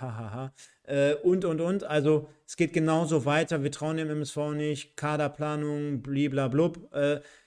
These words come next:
wie nimmst du das? Also, für mich wirklich hält sich pari pari, dass der M S V es schafft, mit, mit seiner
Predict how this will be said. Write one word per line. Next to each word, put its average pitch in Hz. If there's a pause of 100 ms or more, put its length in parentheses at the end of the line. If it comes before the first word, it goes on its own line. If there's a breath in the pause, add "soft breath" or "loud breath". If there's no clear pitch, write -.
(300 soft breath)
wie 190
nimmst 185
du 220
das? 254
Also, 151
für -
mich 175
wirklich 196
hält 165
sich -
pari 226
pari, 202
dass 160
der 151
M 165
S 151
V 226
es -
schafft, -
mit, 160
mit 151
seiner 170